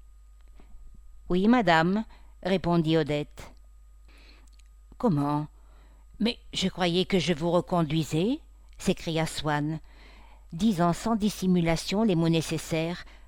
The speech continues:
car la portière était ouverte, les secondes étaient comptées, et il ne pouvait rentrer sans elle dans l'état où il était. «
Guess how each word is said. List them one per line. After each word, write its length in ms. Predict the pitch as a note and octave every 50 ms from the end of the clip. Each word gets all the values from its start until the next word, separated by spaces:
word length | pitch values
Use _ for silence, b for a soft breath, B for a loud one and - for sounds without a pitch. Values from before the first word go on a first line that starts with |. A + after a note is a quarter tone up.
| b - -
car 120 | - G#3
la 100 | F3+ E3+
portière 340 | - F#3 F3 - - G3+ E3+
était 260 | E3 D#3 D#3+ C#3+ -
ouverte, 560 | D3+ D3 C3+ D3 D3+ C#3+ - - - - b b b b b b
les 140 | - F#3+ G3+
secondes 480 | F#3+ - - A3 F3 G3+ G#3+ G3+ F3+ E3+
étaient 200 | F3 - F#3 E3
comptées, 520 | - - E3+ E3+ D#3+ - G3 G#3 A#3 A#3 B B B B -
et 80 | A#3+
il 100 | C4 A#3+
ne 80 | A#3+ B3+
pouvait 260 | - - A3 F#3+ F#3+
rentrer 360 | F3+ F3+ F3+ F3 - - F3+
sans 360 | E3+ - F#3 F3+ F3 E3+ C#3+
elle 220 | - A3+ A3 G#3+ E3+
dans 140 | F3 D#3+ E3
l'état 380 | E3 F3 E3 - F3 D#3+ D#3
où 100 | D#3 D#3
il 120 | D#3+ D#3+ D#3
était. « 460 | D#3 - - E3+ D3+ D3 D3 D3